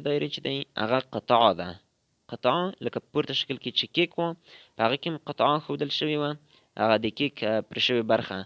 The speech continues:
آه، نو قطعه چې ده د دایرې د سطحې، آه، داسې یوه ټوټه ده چې د دوو شعاعګانو په واسطه جلا شوي وي. موږ په یوه دایره کې دوې شعاوې رسم کړو او دغه شعاوې یوه برخه جلا کړي له دایرې څخه،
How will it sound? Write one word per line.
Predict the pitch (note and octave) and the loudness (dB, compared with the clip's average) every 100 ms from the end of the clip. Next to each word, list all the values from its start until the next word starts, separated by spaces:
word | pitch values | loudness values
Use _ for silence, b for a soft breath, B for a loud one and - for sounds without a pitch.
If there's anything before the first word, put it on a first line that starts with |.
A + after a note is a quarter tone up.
| B B B B B | B B B B B
آه، | A2+ B2 | 2 2
نو | B2+ C3 | 2 -4
قطعه | - - C3 F#3+ | -4 0 2 2
چې | F#3+ F3+ | 0 0
ده | F3 F3 | 0 -2
د | D#3 | 0
دایرې | C3 C3 D3 F3 F3+ - - | 2 2 2 0 -2 -8 -12
د | - | -8
سطحې، | G#2+ - D3+ - G2+ F#2+ - _ _ _ _ _ _ _ _ _ - | -2 2 2 2 0 -4 -10 _ _ _ _ _ _ _ _ _ -4
آه، | G#2+ | 0
داسې | G#2 D3 G3 | 4 4 4
یوه | D#3+ D#3 | 0 0
ټوټه | D#3 G#3+ G3+ | 0 0 2
ده | C3+ D#3 _ _ _ - | 2 0 _ _ _ -8
چې | A2+ A2 | -4 -2
د | A2+ A2+ | -4 -4
دوو | A2+ B2+ E3 F3+ | -4 2 4 4
شعاعګانو | F3+ C#3 A2+ A2 A2+ A#2 C3 E3+ E3+ D#3+ | 4 2 4 4 4 0 -2 -2 -4 0
په | |
واسطه | C#3 A#2 - - D#3 F3 G3 | 0 0 -2 -4 -2 -2 -2
جلا | A#2+ G#2+ G2+ | 0 2 2
شوي | G2 A#2 A2+ A2+ G#2+ | 2 0 -2 -2 -2
وي. | G#2 G2+ G2 G#2+ b b b - | -4 -4 -6 -12 b b b -10
موږ | A2 | -4
په | A2 | 0
یوه | A2 | 2
دایره | A2 A2+ B2 | 2 2 0
کې | A#2+ | -2
دوې | A#2+ B2 | -2 0
شعاوې | - A#2+ C3+ C3+ | 2 2 2 -2
رسم | E3+ F#3+ | -4 -6
کړو | F#3+ F#3 G#3 B B B - | -6 -8 -10 B B B -2
او | A2 | 2
دغه | A#2 A#2 | 4 4
شعاوې | A#2 A2 A#2+ D#3 E3 E3 C#3 | 4 2 2 2 0 0 2
یوه | A#2 | 2
برخه | G#2 A#2+ A2 G2+ G2 - | 4 2 0 -6 -6 -4
جلا | F#2+ A#2+ | 0 0
کړي | D3+ - D3+ | -2 -6 -6
له | |
دایرې | D3 D3 D3 - | -2 -2 -2 -6
څخه، | - | -8